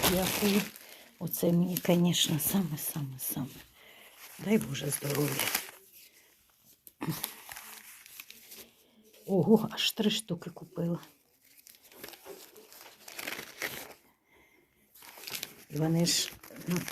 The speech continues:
ну, припалені благодатним огнем. Вибачте, трошки вас трушу. Ось дивіться, які.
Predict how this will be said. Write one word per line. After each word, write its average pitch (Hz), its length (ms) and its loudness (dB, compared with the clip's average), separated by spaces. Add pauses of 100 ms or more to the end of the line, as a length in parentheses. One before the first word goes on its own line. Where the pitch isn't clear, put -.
(160)
ну, 165 240 4 (840)
припалені 160 840 6 (180)
благодатним 170 720 4
огнем. 165 400 6 (1300)
Вибачте, 147 500 -2
трошки - 360 -10
вас 143 120 -4 (120)
трушу. - 480 4 (3500)
Ось 127 220 2
дивіться, 127 500 -4 (120)
які. - 320 -14